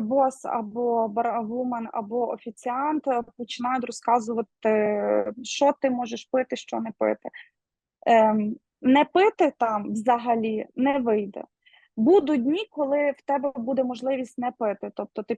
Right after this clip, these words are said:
п'єш там мартіні, назвем так, там можна, е, чи ще щось, можна домовитися, але є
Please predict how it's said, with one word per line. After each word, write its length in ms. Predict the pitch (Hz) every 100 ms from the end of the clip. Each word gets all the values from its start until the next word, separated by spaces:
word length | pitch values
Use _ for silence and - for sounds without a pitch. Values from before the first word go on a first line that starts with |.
| -
п'єш 280 | 220 208 -
там 160 | 214
мартіні, 640 | 220 381 392 - 320 294
назвем 480 | 277 269 - 269 269
так, 320 | - 262 277 - - -
там 220 | 294 302
можна, 640 | 277 254 262 254 240 226 214 208
е, 140 | 247 233
чи 160 | -
ще 260 | 277 - 277
щось, 300 | - 294 - - - - -
можна 320 | 277 330 320
домовитися, 840 | 269 254 233 190 202 - - - -
але 200 | 233 262
є 200 | 311